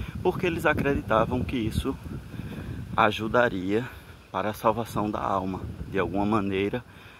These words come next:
a pessoa continuaria ali num local santo, vamos dizer assim. Porém, com o passar do tempo, por questões higienistas,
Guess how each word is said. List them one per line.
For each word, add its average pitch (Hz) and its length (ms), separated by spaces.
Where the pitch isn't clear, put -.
a 92 80
pessoa 101 360
continuaria 104 880
ali 92 400
num 101 540
local 95 540
santo, - 560
vamos 82 180
dizer 85 260
assim. 85 300
Porém, 135 560
com 123 120
o - 20
passar 87 340
do 101 100
tempo, 104 480
por 202 200
questões 90 560
higienistas, 104 960